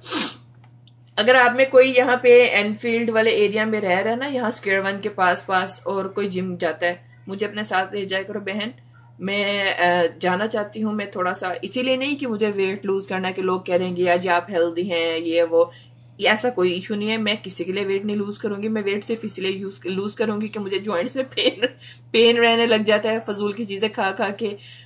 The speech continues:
मुझे doctor ने भी कहा है कि आपके joints में जो इतनी जल्दी pain होने लग गया ना, आप overweight हो रही हैं, तो आप अपने weight को ज़रा control करें, मुझे इसीलिए weight lose करना है।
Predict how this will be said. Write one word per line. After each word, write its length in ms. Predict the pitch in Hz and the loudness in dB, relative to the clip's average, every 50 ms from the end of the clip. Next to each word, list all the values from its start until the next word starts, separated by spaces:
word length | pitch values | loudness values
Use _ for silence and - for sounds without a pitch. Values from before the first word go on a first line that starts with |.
| - - - | -20 -14 -8
मुझे 160 | 165 190 202 | -4 -2 0
doctor 320 | 208 214 214 214 247 240 | 2 2 0 2 2 2
ने 80 | 240 240 | 2 2
भी 120 | 233 247 | 0 0
कहा 260 | 247 - 220 233 226 214 | -2 -2 0 2 2 0
है 80 | 214 | 0
कि 140 | 214 - 214 | 0 -2 0
आपके 320 | 202 - 196 180 - 214 | 2 2 2 0 0 -2
joints 340 | 214 208 190 190 196 220 214 | -2 -2 -2 -2 -2 -2 -2
में 100 | 220 214 | -2 0
जो 200 | 214 208 208 202 | 0 0 0 0
इतनी 300 | - 190 190 - 208 233 | -2 -4 -6 -4 -2 -2
जल्दी 300 | 208 202 190 196 196 233 | 2 2 2 2 0 -2
pain 360 | 220 - 190 190 190 208 214 | -4 -4 -6 -6 -4 -2 -2
होने 180 | 208 208 208 202 | -2 -2 -2 -2
लग 180 | 208 202 196 196 | -4 -4 -2 -2
गया 100 | 226 262 | -2 -2
ना, 80 | 359 | 0
आप 300 | - - 262 262 254 - - | 0 0 0 0 0 -4 -4
overweight 520 | 196 185 180 196 190 190 180 175 170 175 | -2 -2 -2 -2 -2 -2 -2 -2 -2 0
हो 120 | 175 170 165 | 0 0 0
रही 140 | 165 185 233 | 0 0 -4
हैं, 80 | 285 | -6
तो 100 | 320 302 | -4 -4
आप 140 | 254 240 233 | -4 -4 -4
अपने 200 | 220 220 214 202 | -4 -4 -4 -2
weight 220 | 190 180 175 175 | -2 -2 -2 -2
को 80 | - 180 | -4 -4
ज़रा 180 | 185 170 175 170 | -2 -2 -2 -2
control 460 | - 180 170 175 170 165 151 151 160 | -2 -4 -4 -2 -2 -2 -2 -2 -2
करें, 300 | - 170 156 185 254 - - - - - - - - | -2 -2 -2 -2 -4 -6 -10 -18 -20 -20 -20 -16 -12
मुझे 140 | 233 247 285 | -8 -6 -6
इसीलिए 460 | - - 294 302 339 320 285 269 240 | -2 -2 0 2 2 2 2 2 0
weight 240 | 202 170 160 147 120 139 | 0 -2 -4 -4 -6 -10
lose 140 | 160 156 - | -10 -10 -6
करना 220 | - 156 156 156 | -6 -6 -6 -6
है। 340 | 165 - - - - - | -12 -16 -20 -20 -20 -20